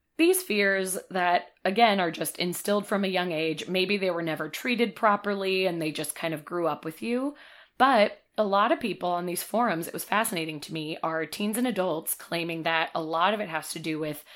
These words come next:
urban legends or movies or stories that they heard, you know, during school passed down.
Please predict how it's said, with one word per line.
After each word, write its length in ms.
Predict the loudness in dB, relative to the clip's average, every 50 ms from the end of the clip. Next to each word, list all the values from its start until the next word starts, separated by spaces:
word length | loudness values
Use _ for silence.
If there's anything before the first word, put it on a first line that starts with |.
| -20 -18 -8 -6
urban 340 | -4 -4 -2 -4 -4 -2
legends 640 | 0 0 0 0 0 -2 -4 -2 -2 -4 -4 -6 -4
or 240 | -4 -2 -2 -2 -2
movies 580 | -2 -4 -4 -4 -4 -4 -4 -4 -4 -4 -4
or 140 | -4 -6 -6
stories 680 | -6 -6 -4 -2 -2 0 0 -2 -2 -2 -2 -4 -6 -8 -10 -14 -20 -20 -12 _ 0
that 160 | 0 0 0
they 140 | -2 -4 -4
heard, 420 | -2 -2 -2 0 0 0 -2 -2
you 100 | -2 -4
know, 160 | -4 -4 -4
during 480 | -4 -4 -2 -2 -2 -4 -6 -8 -10 -10 -6
school 680 | -4 -4 -4 0 0 2 4 4 4 6 6 4 2 2
passed 360 | 0 0 0 2 2 0 -2
down. 160 | -2 0 0